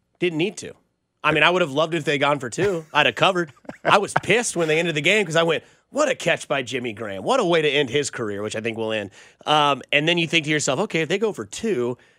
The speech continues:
that makes it twenty-one to eleven. All right, that's a cover right there of ten and a half." But I don't know, man. And then Sean Payton gets slimed. But to give me my recap of this weekend, you can give your take here.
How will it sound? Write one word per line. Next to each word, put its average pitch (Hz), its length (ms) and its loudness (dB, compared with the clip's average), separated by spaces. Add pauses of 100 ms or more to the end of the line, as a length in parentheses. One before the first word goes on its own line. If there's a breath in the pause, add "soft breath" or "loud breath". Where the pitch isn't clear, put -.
(140 soft breath)
that 165 120 -4
makes 175 180 -2
it - 120 -10
twenty-one 180 560 0
to 139 120 0
eleven. 113 640 0 (380)
All - 80 -4
right, 294 280 -6
that's - 180 -10
a - 40 -8
cover 294 300 -2
right 87 220 -8
there 107 160 -4
of 104 80 -8
ten 120 160 -2
and 98 80 -8
a 87 60 -6
half." 90 280 -6
But 110 200 -4 (420 soft breath)
I 240 160 4
don't 208 100 2
know, 160 200 4
man. 160 320 6
And 165 100 2
then 190 80 0
Sean 185 320 2
Payton 165 300 -2
gets 156 180 -2
slimed. 156 420 2
But 151 120 0
to 175 100 -2
give 247 220 -2
me 202 180 0
my 175 220 4
recap 185 400 0
of 180 80 -2
this 170 180 -2
weekend, 170 320 0
you 165 80 0
can 160 80 -4
give 156 160 0
your 165 140 0
take 160 260 -2
here. 160 320 0